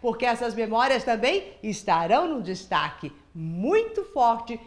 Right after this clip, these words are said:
e muito à mostra, pra que você atraia exatamente tudo de bom que você almeja na sua vida. Bom, se você gostou da dica de hoje,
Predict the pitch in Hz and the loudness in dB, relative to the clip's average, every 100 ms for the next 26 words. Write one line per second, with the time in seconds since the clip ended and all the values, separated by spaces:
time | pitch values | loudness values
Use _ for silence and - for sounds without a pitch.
0 | - 208 175 165 185 277 277 - - 196 | -14 -10 -8 -6 -6 -8 -8 -12 -10 -10
1 | 185 175 214 160 - 147 - - _ - | -6 -2 -2 -4 -12 -12 -12 -16 _ -16
2 | 151 170 160 160 269 311 311 202 165 165 | -12 -10 -8 -8 -6 -8 -6 -4 -2 -4
3 | - - 175 151 143 226 294 311 220 208 | -6 -6 -8 -6 -4 -4 -4 -6 -4 -4
4 | 208 202 - - _ 415 427 427 415 403 | -6 -10 -14 -20 _ 4 4 4 2 2
5 | 403 392 415 359 294 269 277 269 302 240 | 2 2 0 0 2 2 0 -4 -6 -2
6 | 226 - 226 226 202 190 190 180 196 190 | -2 0 2 2 0 -4 -4 -4 -4 -2
7 | 170 - 175 190 151 139 - - _ _ | -4 -4 -6 -4 -8 -10 -14 -16 _ _
8 | _ _ _ _ _ _ 214 233 415 - | _ _ _ _ _ _ -2 -2 -2 -12
9 | - 466 370 269 233 277 254 233 - - | -8 -2 2 2 2 0 2 0 0 2
10 | 247 240 202 202 254 208 180 190 277 330 | 4 4 2 0 -2 -2 0 2 2 0